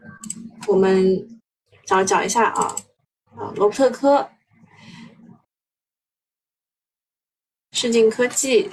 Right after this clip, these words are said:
这钙钛矿的公司嘛，联德装备、金科能源啊，差不多就这一些。但其实最正宗的还是谁啊？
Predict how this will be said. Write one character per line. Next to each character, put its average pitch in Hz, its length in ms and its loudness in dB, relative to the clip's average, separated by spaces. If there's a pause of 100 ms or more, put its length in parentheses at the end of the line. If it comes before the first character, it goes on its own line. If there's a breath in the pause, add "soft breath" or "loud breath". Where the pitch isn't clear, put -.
(1400)
这 208 160 2
钙 277 120 0
钛 269 160 0
矿 339 280 2
的 220 100 -2
公 180 220 -10
司 - 200 -4
嘛， 180 260 -12 (1700)
联 208 220 2
德 226 160 4
装 262 280 2
备、 294 400 0 (320)
金 214 160 2
科 220 160 2
能 214 160 6
源 196 440 2
啊， 185 360 -6
差 208 240 -2
不 202 80 -6
多 208 300 2 (500)
就 208 140 -4
这 214 120 4
一 202 60 6
些。 214 380 2 (2750)
但 240 80 -2
其 285 160 2
实 302 140 2
最 330 140 2
正 277 180 0
宗 240 160 0
的 214 100 2
还 165 200 -2
是 233 180 0
谁 226 140 -6
啊？ - 260 -6